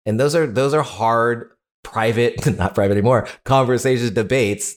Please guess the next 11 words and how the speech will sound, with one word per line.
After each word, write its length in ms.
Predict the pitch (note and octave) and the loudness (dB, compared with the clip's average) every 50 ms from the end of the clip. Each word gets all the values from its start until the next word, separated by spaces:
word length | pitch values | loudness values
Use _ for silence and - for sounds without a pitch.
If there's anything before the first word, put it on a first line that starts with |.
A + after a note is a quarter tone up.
| _ _ | _ _
that 320 | - G#2 G#2 - - - _ _ | 0 0 0 0 -4 -12 _ _
you're 180 | - G#2 G#2+ A2 | -4 -2 0 0
left 320 | G2 G#2+ A2 A2+ - - F#2+ E2+ - - _ _ _ _ _ _ _ _ _ _ _ _ _ _ _ _ | 2 2 0 0 -2 -4 -8 -8 -8 -14 _ _ _ _ _ _ _ _ _ _ _ _ _ _ _ _
with 140 | G#2 G2+ G2 | -4 0 0
your 100 | A2+ G#2+ | 0 -2
jaw 280 | F2 - G2+ G#2 A2 | 0 0 0 2 2
on 100 | A2 A2 | 2 0
the 80 | A2+ G#2+ | -2 -4
floor 280 | - - C#3 C#3+ C3 F2 | -2 -2 -2 0 0 -2
of. 120 | - C#2+ | 0 0
And, 260 | F2 F2 F2 F2 - | 0 0 0 0 -2